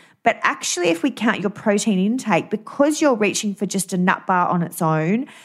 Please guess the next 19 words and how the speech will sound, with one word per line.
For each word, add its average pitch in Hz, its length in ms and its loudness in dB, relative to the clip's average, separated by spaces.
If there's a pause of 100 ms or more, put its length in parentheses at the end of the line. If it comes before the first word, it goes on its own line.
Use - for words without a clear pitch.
(240)
and 233 220 2
you're 254 100 0
just 208 160 -6
having 190 320 0
one 170 300 2
egg 185 200 -2
in 175 140 0
the 165 80 0
morning, 170 500 0
you're 202 140 2
actually 330 320 -2
falling 180 680 -2
way 190 420 0
short 180 380 0
of 170 120 -4
the 175 80 -6
protein 165 400 -2
recommendation." 160 840 -4
So 180 320 0